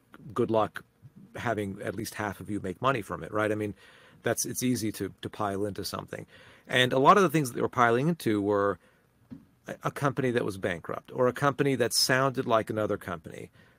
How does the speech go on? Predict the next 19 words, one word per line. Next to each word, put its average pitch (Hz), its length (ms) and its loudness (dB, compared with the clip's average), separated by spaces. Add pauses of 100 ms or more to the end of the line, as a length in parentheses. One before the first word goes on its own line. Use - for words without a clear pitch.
(120)
that 110 240 2 (720)
Elon 117 300 0
Musk 107 300 -2
mentioned 98 540 -8 (120)
on, 101 360 -4
uh, 98 340 -2 (100)
on 101 160 -4
a 95 60 -4
podcast, - 720 -8
and 104 100 -6
then 104 100 -4
everybody 101 320 -4
bought 95 260 -2
the - 80 -16
thing 101 140 -6
that 95 100 -8
sounded 92 360 -6
like 85 180 -10
that. - 200 -8